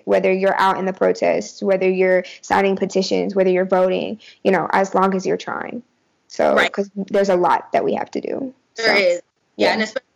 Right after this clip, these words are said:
Speaker 2: with, I know everyone is, um, kind of feels some type of way about, uh, is it Kamala Harris? Um, Joe Biden chose her to be his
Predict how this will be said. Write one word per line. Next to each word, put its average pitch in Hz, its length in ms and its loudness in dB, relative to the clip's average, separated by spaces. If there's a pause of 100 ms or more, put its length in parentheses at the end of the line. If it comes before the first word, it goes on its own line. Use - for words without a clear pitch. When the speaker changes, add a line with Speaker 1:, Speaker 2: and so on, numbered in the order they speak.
(120)
Speaker 2:
with, 214 180 -4
I 226 80 2
know 226 160 2
everyone 214 680 -4
is, 185 200 -8
um, 175 600 -8
kind 233 160 2
of 208 80 -2
feels 220 140 -4
some - 100 -16
type 220 140 0
of 208 60 -4
way 202 80 2
about, 185 300 0
uh, 185 240 0
is 185 80 -8
it - 160 -10
Kamala 247 720 -2 (400)
Harris? 339 360 -8 (120)
Um, 254 400 2 (300)
Joe 233 200 2
Biden 240 460 0
chose 226 220 -4
her 240 80 -2
to 220 80 -4
be 220 200 -6
his 208 200 -6